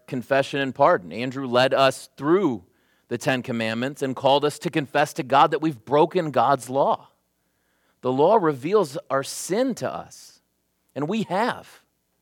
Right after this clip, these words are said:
We have. We have broken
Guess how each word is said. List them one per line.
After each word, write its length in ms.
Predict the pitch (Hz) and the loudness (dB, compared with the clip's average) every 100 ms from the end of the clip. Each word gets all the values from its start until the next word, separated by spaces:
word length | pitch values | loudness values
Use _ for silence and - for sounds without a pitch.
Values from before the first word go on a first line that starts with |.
| _ _ _ _ _ _ _ | _ _ _ _ _ _ _
We 140 | 131 | -6
have. 560 | 120 123 107 82 _ - _ _ _ _ _ _ _ _ _ | -2 0 0 -4 _ -20 _ _ _ _ _ _ _ _ _
We 140 | 135 | 2
have 220 | 156 120 | 4 2
broken 680 | 107 127 147 156 180 190 202 | -2 2 2 2 0 0 -4